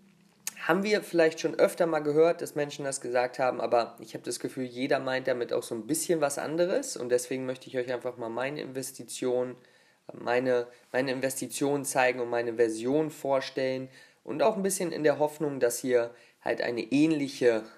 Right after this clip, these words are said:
ja, Version für euch auf, auf eure angepassten Ziele, ähm, ja, euch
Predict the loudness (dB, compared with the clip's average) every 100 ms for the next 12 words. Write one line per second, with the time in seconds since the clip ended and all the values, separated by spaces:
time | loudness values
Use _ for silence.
0 | _ 0 2 2 -2 0 2 2 0 0
1 | 0 -4 2 4 4 2 -2 -2 -8 -20
2 | _ _ 0 4 4 6 4 2 -2 0
3 | -2 0 0 0 -4 -10 -8 -6 -2 4
4 | 4 4 -8 _ -20 _ _ -10 -6 -4
5 | -6 -10 -12 -14 _ -2 -2 0 -2 -4
6 | -12